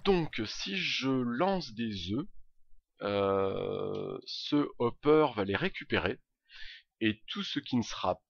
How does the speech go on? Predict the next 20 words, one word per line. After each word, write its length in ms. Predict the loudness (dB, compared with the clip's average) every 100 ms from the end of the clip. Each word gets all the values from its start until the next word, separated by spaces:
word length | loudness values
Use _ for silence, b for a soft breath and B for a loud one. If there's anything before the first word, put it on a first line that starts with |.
| _
pas, 340 | 6 6 4 0 -2
euh, 500 | 0 2 0 -2 0
un 180 | 4 8
œuf, 380 | 8 6 2 0 0 0 _ -2
euh, 180 | -2 -2
continuera 600 | -4 -4 2 2 4 2 0
sa 160 | -2
route 480 | -2 -2 -4 _ -2 -2 -2 b b b b b _ _ _ 4
par 180 | 6 6
ici, 460 | 2 -2 -4 -4 -6 _
et 240 | -2 0 -2
là 260 | 4 8 8
par 240 | 6 4
exemple, 720 | 4 2 2 2 2 2 0 0 -6 -20 _ _ -14 -10
euh, 260 | -8 -10 -10
j'ai 320 | -8 -6 -4
mis 320 | -2 -2 -2 -2
un, 680 | 0 0 0 -2 -2 -4 -4 -8 -14
une 100 | -12
sorte 440 | -6 -6 -6